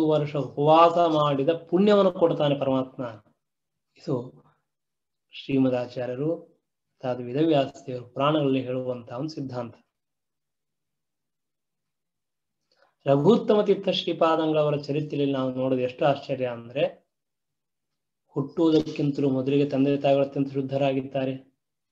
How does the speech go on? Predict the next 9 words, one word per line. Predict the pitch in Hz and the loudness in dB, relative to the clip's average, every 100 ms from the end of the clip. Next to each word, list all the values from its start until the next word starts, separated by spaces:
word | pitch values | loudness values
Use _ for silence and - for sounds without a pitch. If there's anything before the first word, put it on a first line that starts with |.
| _ _ _ _ _ - | _ _ _ _ _ -14
ಪ್ರತಿನಿತ್ಯ | 123 151 143 139 147 | -6 0 0 0 0
ರಾಮದೇವರ | 131 127 135 135 139 135 | 2 2 2 2 2 2
ನೈವೇದ್ಯದ | 131 143 135 139 139 135 | 2 0 0 0 2 2
ಊಟವನ್ನು | 135 143 143 139 | 0 0 2 0
ಮಾಡ್ತಕ್ಕಂಥವರು, | 135 131 135 135 131 123 127 131 _ _ _ _ _ _ _ _ _ _ _ _ _ _ _ _ _ _ _ _ | -2 -6 -8 -6 -6 -6 -12 -14 _ _ _ _ _ _ _ _ _ _ _ _ _ _ _ _ _ _ _ _
ಟೀಕಾಕೃತ್ಪಾದರ | 131 117 151 156 156 135 - 147 147 - | -2 4 6 6 2 -2 4 4 4 0
ಸನ್ನಿಧಾನದಲ್ಲಿ | 135 143 135 139 139 139 139 135 | 0 0 2 0 2 2 0 -2
ಇದ್ದು | 131 135 135 139 _ _ _ _ _ - | 0 0 0 -6 _ _ _ _ _ -4
ಅಲ್ಲಿಯೇ | 135 147 160 147 | 0 4 6 6